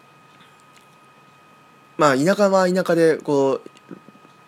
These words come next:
ここにも書いてあるんですけど、「田舎の人は温かい印象をお持ちの方もいらっしゃるようですが、それは同意しかねますね。非常識なムカつくじじいとかもちろんいます」って書いてある。そう、書いてありますね。うん。あと、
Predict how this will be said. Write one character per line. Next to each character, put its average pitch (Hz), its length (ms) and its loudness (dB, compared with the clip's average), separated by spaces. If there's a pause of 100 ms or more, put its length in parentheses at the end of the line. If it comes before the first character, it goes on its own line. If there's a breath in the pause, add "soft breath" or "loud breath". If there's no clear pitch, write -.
(560)
こ - 40 -4
こ 156 40 2
に 151 60 -2
も 131 80 -2
書 - 20 -2
い 110 40 -2
て 104 60 -10
あ - 40 -10
る 101 60 -8
ん 104 40 -8
で 120 60 -4
す - 0 -
け 170 60 2
ど、 196 60 2
「田 214 100 -2
舎 214 60 0
の 214 80 0
人 208 140 -2
は 113 100 4
温 151 260 -4
か 175 120 -2
い 117 100 -2
印 127 280 -6
象 120 180 -2
を 117 60 -4
お - 20 -6
持 139 140 -6
ち - 120 -6
の 131 80 -4
方 143 160 -8
も 120 60 -6
い 113 60 -6
ら 127 80 -2
っ - 20 -4
し - 100 -10
ゃ 135 40 -4
る 117 80 -6
よ 104 60 -4
う - 20 -6
で 101 80 -8
す - 80 -14
が、 123 180 -2
そ - 140 -10
れ 143 80 -2
は 156 160 -2
同 135 240 -2
意 147 80 -2
し - 100 -8
か - 140 -8
ね 143 80 -8
ま 139 100 -8
す - 100 -12
ね。 110 160 -10 (440 loud breath)
非 - 140 -8
常 202 180 4
識 - 180 -6
な 113 80 -8
ム 113 140 -10
カ 156 120 -6
つ - 120 -10
く 160 100 -4
じ 131 140 -4
じ 160 100 -2
い 143 60 0
と 101 80 -12
か 101 80 -10
も 113 140 -8
ち - 120 -6
ろ 151 80 -4
ん 104 60 -8
い - 20 -8
ま 120 140 -8
す」 - 180 -8
っ - 20 -20
て - 100 -20
書 82 120 -14
い - 20 -20
て - 120 -20
あ - 20 -20
る。 - 60 -20 (480 loud breath)
そ - 160 -14
う、 - 20 -8 (460 loud breath)
書 - 80 -12
い - 20 -10
て - 80 -16
あ 78 40 -14
り 76 40 -20
ま - 60 -20
す - 80 -20
ね。 98 160 -16 (560)
う - 20 -10
ん。 - 40 -14 (1300 loud breath)
あ 175 120 -2
と、 147 100 -8